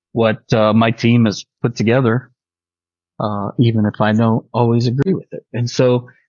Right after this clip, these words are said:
that was, um, it, it was definitely a personal growth experience in that role because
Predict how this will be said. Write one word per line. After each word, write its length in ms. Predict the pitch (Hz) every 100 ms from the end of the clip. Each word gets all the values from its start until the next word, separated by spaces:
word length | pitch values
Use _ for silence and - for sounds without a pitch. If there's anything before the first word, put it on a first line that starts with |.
| _
that 160 | 139 190
was, 300 | 190 156 139
um, 520 | 135 123 117 110 - _ _ _ _ _ _
it, 180 | 160 165
it 100 | 156
was 240 | 135 127 104
definitely 540 | 139 156 - 139 131 -
a 60 | -
personal 380 | 127 120 127
growth 360 | 107 123 123 120
experience 920 | 123 - - 113 101 98 - - - _ _ _ _ _ -
in 180 | 113
that 200 | 107 101
role 340 | 104 107 101 98
because 800 | 113 - - 104 101 101 -